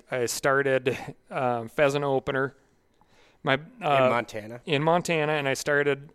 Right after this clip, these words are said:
Speaker 1: with, uh, my very good friend Garrett Smith, and he and I, he is a professional camera operator, cinematographer, and, and goes all over the world.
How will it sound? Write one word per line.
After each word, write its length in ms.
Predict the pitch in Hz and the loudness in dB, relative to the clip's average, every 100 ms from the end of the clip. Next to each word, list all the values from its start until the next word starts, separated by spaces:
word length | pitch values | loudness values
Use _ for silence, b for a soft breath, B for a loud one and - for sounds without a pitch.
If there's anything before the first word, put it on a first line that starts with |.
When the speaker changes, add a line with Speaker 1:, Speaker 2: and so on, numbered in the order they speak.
| _ | _
Speaker 1:
with, 580 | 180 156 135 127 - - | -2 2 4 4 0 -4
uh, 440 | 135 123 117 - - _ b b b b b _ - | 0 0 0 -4 -10 _ b b b b b _ -14
my 200 | - 131 123 | -2 -2 -2
very 420 | 139 135 139 135 | -2 2 4 4
good 200 | 135 127 | 2 -2
friend 320 | - 135 135 | -2 0 0
Garrett 300 | 131 135 127 | 0 0 0
Smith, 420 | - 151 131 127 | -4 -2 0 0
and 80 | 131 | -4
he 120 | 120 | -4
and 100 | 135 | -2
I, 300 | 127 131 127 131 | 0 0 -2 -4
he 340 | 120 147 151 147 | -8 -6 -6 -8
is 360 | - 151 123 120 | -6 -2 0 0
a 240 | 123 117 - _ _ | 0 -2 -6 _ _
professional 640 | 135 135 127 - 123 117 - - - _ | -6 -2 -2 -2 -2 -4 -8 -20 -20 _
camera 360 | 147 131 131 127 | -4 0 0 0
operator, 560 | 120 131 127 127 123 b b b b | 0 -2 -2 -2 -6 b b b b
cinematographer, 960 | - 135 127 123 127 127 123 131 123 117 | -4 -2 -2 -2 0 0 -4 -2 0 0
and, 120 | 139 | -2
and 120 | 139 123 | -6 0
goes 240 | 123 113 | 0 0
all 400 | 131 143 127 131 | 0 2 2 2
over 300 | 135 127 123 | 0 -2 -2
the 100 | 123 | -2
world. 420 | 120 120 123 135 | 0 2 2 0